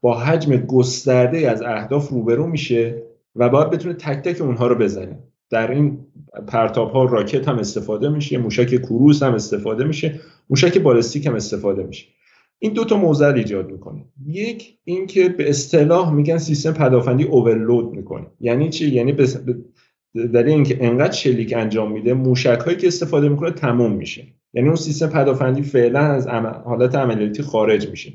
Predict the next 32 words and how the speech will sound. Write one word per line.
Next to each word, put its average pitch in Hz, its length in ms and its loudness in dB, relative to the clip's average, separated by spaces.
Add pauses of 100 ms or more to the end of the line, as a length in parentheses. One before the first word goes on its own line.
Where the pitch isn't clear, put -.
(240)
حالا 123 220 2
باید 123 240 4
از 113 140 -4 (200)
طریق 113 220 -4
لوجستیک 110 600 -4
تامین 117 340 -4
بشه، 139 360 -2 (300)
موشک 120 340 2
بارگذاری 104 640 2
بشه. - 320 -12 (1300)
نکته 143 340 0
دومی 156 400 2
که 147 140 0
هست 175 260 0
اینه 190 140 0
که 190 140 -4
اون 190 160 0
سیستم 175 380 -2
پدافندی 139 720 2
نمی‌تونه 165 580 0
همه 110 320 -2
رو 104 180 2
بزنه، 98 360 -2
همهٔ 107 240 -2
این 110 100 -2
موشک‌هایی 104 460 -4
که 101 60 -8
به 104 80 -4
سمتش 104 440 -6 (100)
میاد 98 220 -2
رو 98 60 -2
بزنه. 95 480 -4